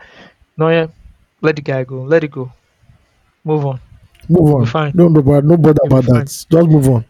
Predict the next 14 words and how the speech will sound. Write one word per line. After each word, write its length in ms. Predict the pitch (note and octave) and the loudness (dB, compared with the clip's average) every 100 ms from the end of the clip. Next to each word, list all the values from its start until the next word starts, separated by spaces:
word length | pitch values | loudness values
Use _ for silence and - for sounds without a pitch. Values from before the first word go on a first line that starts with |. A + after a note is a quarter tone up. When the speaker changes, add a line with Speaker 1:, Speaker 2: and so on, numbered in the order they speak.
| _ | _
Speaker 1:
But 120 | E3+ D#3 | -6 0
here's 280 | A#3 D4 | 0 0
what 180 | G3+ G3+ | 0 0
I 80 | F#3 | 2
want 300 | D#3 D#3+ F3 | 0 -2 -4
to 100 | E3+ | -8
do, 340 | C#3+ D3+ C#3 C3 | -16 -10 -10 -10
and 120 | E3 D#3+ | -12 -8
this 200 | A#3+ - | -6 -6
is 160 | E3 | -8
for 140 | - D#3 | -4 -2
the 100 | D3 | -2
first 400 | - A3 A#3+ - | -4 -4 -4 -4
time 300 | G3 F#3+ | -4 -4